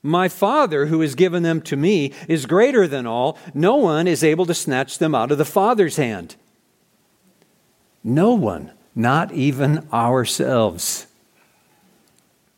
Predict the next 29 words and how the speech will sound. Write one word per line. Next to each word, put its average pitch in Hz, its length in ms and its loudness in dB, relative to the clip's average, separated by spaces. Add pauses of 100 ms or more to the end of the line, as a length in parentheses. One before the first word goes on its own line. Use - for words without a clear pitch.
(220)
And 127 100 -2
there 135 60 2
are - 20 2
many 156 260 4
others, 156 380 0
Romans 139 400 2
eight, 143 300 2
the 110 80 -2
last 127 340 0
third 131 280 2
of 110 80 -2
that 127 180 0
chapter, 131 560 0 (240)
Ephesians 127 520 0
one, 131 360 0
verses 120 280 -4
four 131 280 0
and 120 100 -4
five, 131 340 2
about 110 220 -2 (300)
God 113 240 -2
choosing 135 480 0
us 127 100 -6
before 127 320 -2
the 110 160 -2
world 120 400 0
was 120 160 -2
even 120 180 -2
created. 135 640 -2